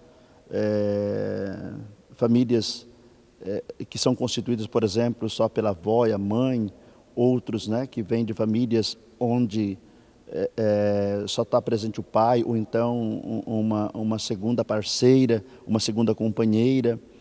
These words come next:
Eh, depois mesmo pessoas que vêm de famílias onde alguém, ou o pai ou a mãe, é de uma outra igreja.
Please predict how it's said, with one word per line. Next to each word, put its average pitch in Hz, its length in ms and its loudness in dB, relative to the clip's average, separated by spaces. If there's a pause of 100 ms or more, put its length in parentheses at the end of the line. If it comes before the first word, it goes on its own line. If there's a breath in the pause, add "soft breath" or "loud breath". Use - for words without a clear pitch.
(540 soft breath)
Eh, 98 240 2
depois 131 460 6
mesmo 120 500 4
pessoas 117 480 0
que 110 640 2
vêm 120 160 0
de 117 80 -2
famílias 113 600 0
onde 117 320 -2
alguém, 113 640 2 (120)
ou 113 160 -6
o 98 40 -8
pai 117 480 0
ou 120 60 2
a 110 40 2
mãe, 117 420 0 (360 loud breath)
é 110 100 2
de 120 100 2
uma 117 160 4
outra 120 320 2
igreja. 107 720 4